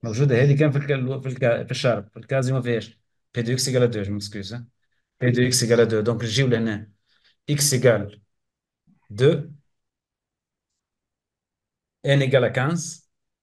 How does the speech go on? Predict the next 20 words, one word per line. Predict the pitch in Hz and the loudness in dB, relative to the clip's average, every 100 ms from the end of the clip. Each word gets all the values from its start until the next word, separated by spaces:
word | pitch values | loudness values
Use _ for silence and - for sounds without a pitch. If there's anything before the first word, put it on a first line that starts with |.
| _ _ _ _ _ _ _ _ _ _ _ _ _ _ _ _ _ _ _ _ _ _ _ _ _ _ _ - | _ _ _ _ _ _ _ _ _ _ _ _ _ _ _ _ _ _ _ _ _ _ _ _ _ _ _ -2
والبروبابيليتي | 131 139 147 139 127 120 120 135 | 2 6 8 8 8 6 4 2
عاد | 110 120 | 2 -2
هنا | 147 139 | -2 -2
زيرو | 143 135 | -4 -6
تريز. | 127 101 - - - _ 196 - _ _ _ _ _ _ _ _ _ _ _ _ _ _ _ _ _ _ | -6 -10 -10 -12 -14 _ -20 -20 _ _ _ _ _ _ _ _ _ _ _ _ _ _ _ _ _ _
دونك | 127 131 | -8 0
تحسب | 135 - 139 | 0 2 0
لنا | 127 | 0
كالكولاتريس | - 113 113 123 135 | -2 -4 -4 -4 -4
وحدها | 139 131 101 | -2 -2 -4
اللي | 101 107 | -4 -4
هي | 120 | -4
زيرو | 104 120 120 | -4 -4 -4
فورغول | 110 113 107 | -4 -6 -6
فانتنوف. | 113 - 90 - _ _ _ _ - | -6 -8 -16 -18 _ _ _ _ -10
هذا | 101 127 | -2 0
كونسيرنون | 131 127 123 123 139 139 | 2 0 0 0 0 -2
اللي | 120 | -4
سألني | 113 135 139 135 | -4 -4 -4 -4
عليه، | 127 135 147 143 | -4 -2 -2 -4